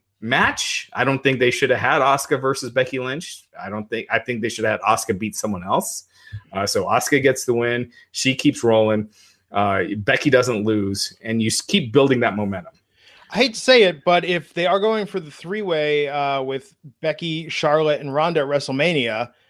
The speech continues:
Speaker 2: and it looks like clearly with that ending tonight, that's the direction they're headed in, why not have Charlotte cost Becky that opening match? And then even better that Becky comes into the Rumble tonight to cost Charlotte that victory.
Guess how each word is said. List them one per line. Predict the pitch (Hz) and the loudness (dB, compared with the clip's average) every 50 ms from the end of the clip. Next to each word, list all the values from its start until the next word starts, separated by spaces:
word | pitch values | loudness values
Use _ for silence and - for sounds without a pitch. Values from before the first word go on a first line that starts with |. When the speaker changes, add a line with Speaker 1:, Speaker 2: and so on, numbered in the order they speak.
| _ _ - | _ _ -6
Speaker 2:
and | 147 147 | -4 -2
it | 143 | 0
looks | 147 143 - | 0 0 2
like | 156 151 151 | 2 2 0
clearly | - - 170 165 165 156 160 156 | 0 0 2 2 4 4 4 4
with | 147 139 | 4 4
that | 139 139 139 131 | 4 4 2 2
ending | 139 165 185 175 170 143 | 0 0 0 2 0 0
tonight, | - 135 131 131 123 | 0 0 -2 0 0
that's | - 135 127 - | -2 -4 -4 -4
the | - 127 | -4 0
direction | 123 135 135 135 - 143 135 | 2 2 2 2 0 -2 -4
they're | 123 | -2
headed | 120 147 180 170 147 | 0 0 0 2 2
in, | 131 127 123 127 - - - - - - | 2 2 2 0 -6 -10 -20 -12 -2 2
why | 139 151 | 4 6
not | 170 208 220 196 | 6 6 6 8
have | 202 196 185 - | 6 6 4 4
Charlotte | - 190 185 180 180 156 143 135 - - | 4 6 8 8 8 6 4 2 0 0
cost | - 151 151 143 - - | 2 2 2 2 2 2
Becky | 156 147 151 160 | 2 2 2 2
that | 147 143 | 0 0
opening | 135 151 143 - 147 139 139 | 0 -2 -6 -4 -4 -4 -2
match? | 147 180 196 185 175 - - | 0 2 2 2 0 -2 -4
And | - 202 | 0 2
then | 208 208 | 2 2
even | 202 196 226 226 208 226 214 185 | 2 2 2 2 4 4 2 2
better | 131 - - 202 247 247 185 143 135 135 131 - _ _ _ _ _ - | 2 2 4 4 6 6 6 6 6 4 2 -2 _ _ _ _ _ -2
that | 165 156 | 0 2
Becky | - 180 170 170 170 170 165 139 | 2 2 2 0 -2 -4 -4 -4
comes | - 160 160 160 139 | -4 -4 -4 -2 -4
into | 147 151 135 | -4 -4 -2
the | 135 147 | -2 -2
Rumble | 131 147 143 143 139 139 | 0 0 -2 0 -2 -4
tonight | 135 - 143 143 131 131 131 - - | -4 -4 -4 -4 -4 -4 -4 -6 -10
to | - | -16
cost | - - 156 156 143 - | -4 0 2 2 2 2
Charlotte | - 151 143 135 135 - | 2 2 2 2 0 -2
that | - 127 117 110 | -4 -4 -6 -6
victory. | 120 131 127 - - 92 - | -8 -10 -10 -12 -16 -20 -20